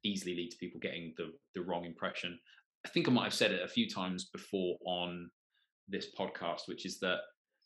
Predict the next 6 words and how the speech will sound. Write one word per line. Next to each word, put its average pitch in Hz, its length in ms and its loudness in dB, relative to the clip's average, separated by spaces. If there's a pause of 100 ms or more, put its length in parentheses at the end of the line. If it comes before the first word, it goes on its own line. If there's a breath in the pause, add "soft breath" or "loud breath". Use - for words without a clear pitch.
(720)
when 113 140 6
it 117 160 2
comes - 480 6
to 98 500 4 (840)
poor 117 180 8
decisions, 95 880 2